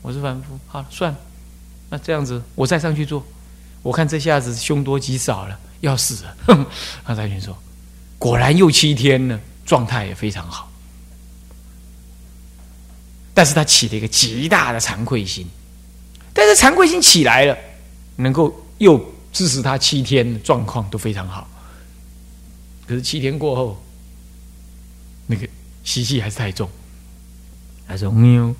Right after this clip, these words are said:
喵。”一不小心又摔下来。这下他想：“好了，这次一切都完了，<laughs> 神也不护我法了，那就准备死吧。”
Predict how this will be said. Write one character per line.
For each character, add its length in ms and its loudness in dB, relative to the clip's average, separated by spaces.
喵。” 300 0
一 100 -4
不 80 -4
小 120 -4
心 120 -10
又 100 -10
摔 160 -14
下 140 -18
来。 180 -20
这 140 0
下 160 2
他 120 0
想 240 -10
：“好 160 6
了， 220 4
这 160 8
次 100 6
一 100 4
切 160 4
都 140 4
完 240 4
了， 480 0
<laughs> 560 8
神 380 10
也 100 12
不 160 8
护 120 8
我 160 10
法 240 8
了， 120 2
那 120 6
就 80 8
准 160 4
备 160 10
死 240 2
吧。” 260 4